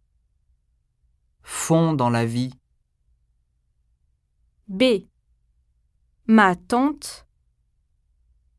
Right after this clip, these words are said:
Speaker 2: a un petit appartement à Paris et j'habite chez elle.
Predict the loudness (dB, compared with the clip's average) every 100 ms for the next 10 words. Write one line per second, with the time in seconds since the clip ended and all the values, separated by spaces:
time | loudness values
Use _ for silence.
0 | _ 2 4 4 0 -6 -6 -10 -8 -8
1 | -4 -4 -2 -4 -4 -6 -4 -4 -6 -8
2 | _ _ _ _ _ _ _ _ _ _
3 | _ _ _ _ _ _ _ _ _ 0
4 | 0 2 2 2 -2 -8 -12 _ _ _
5 | _ _ _ _ _ _ _ _ _ _
6 | _ _ _ _ _ _ 2 2 4 0
7 | 0 -4 -8 -12 -20 -16 -8 -4 -2 -2
8 | 0 -2 -2 -10